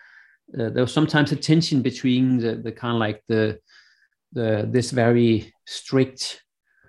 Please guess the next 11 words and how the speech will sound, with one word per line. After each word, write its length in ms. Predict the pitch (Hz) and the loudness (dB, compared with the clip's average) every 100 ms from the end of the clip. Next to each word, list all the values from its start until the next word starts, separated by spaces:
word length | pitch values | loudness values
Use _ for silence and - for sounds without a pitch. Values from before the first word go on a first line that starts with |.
| _ _ - | _ _ -8
uh, 220 | 123 110 107 | -2 0 2
revolutionary, 1040 | 123 113 113 135 135 127 110 110 113 110 - _ - - | 4 4 6 6 4 2 2 2 2 0 -8 _ -20 -14
uh, 800 | 147 117 107 107 110 110 110 110 | -6 -4 -2 -2 -4 -4 -6 -6
vocabulary 760 | 117 110 - 143 127 107 107 95 _ _ _ - | -6 -6 0 4 4 4 0 -4 _ _ _ -4
Debord 360 | 98 110 107 107 | 0 2 4 2
and 100 | 101 | 2
Weinigem 640 | 104 110 110 113 107 110 | 0 0 0 0 0 -2
and 160 | 113 107 | -2 -2
the 60 | |
others 340 | 107 113 113 131 | -2 -2 -4 2
used, 320 | 139 143 | 2 2